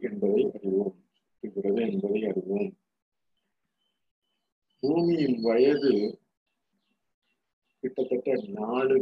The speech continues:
பில்லியன் ஆண்டுகள். ஒரு நூறு வருடம் வாழ்வதற்கே இவ்வளவு நமது உயிர்கள் எவ்வளவு நிலைப்பாட்டினை அடைகிறது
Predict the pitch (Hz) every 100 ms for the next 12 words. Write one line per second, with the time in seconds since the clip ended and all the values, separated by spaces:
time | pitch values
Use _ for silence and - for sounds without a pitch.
0 | - 113 113 120 117 120 - 101 101 104
1 | _ _ _ _ _ 95 98 98 - 104
2 | 202 - _ _ _ _ - 214 247 240
3 | 247 254 - 226 214 _ _ - 110 117
4 | 117 117 - 139 131 120 127 _ _ _
5 | _ _ _ _ _ _ - 113 120 117
6 | 113 110 110 107 - - - - _ _
7 | _ _ _ - 123 120 117 120 135 127
8 | 131 120 - - 113 110 117 117 113 113
9 | 110 107 - - 113 123 - 117 - 107
10 | 107 104 104 208 143